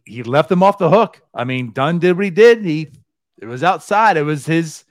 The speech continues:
breaking ball that <laughs> didn't break. It just hung outside. Cruz swung at it.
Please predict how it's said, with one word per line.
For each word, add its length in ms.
breaking 380
ball 220
that 160
<laughs> 0
didn't 300
break. 540
It 160
just 300
hung 300
outside. 640
Cruz 320
swung 380
at 220
it. 240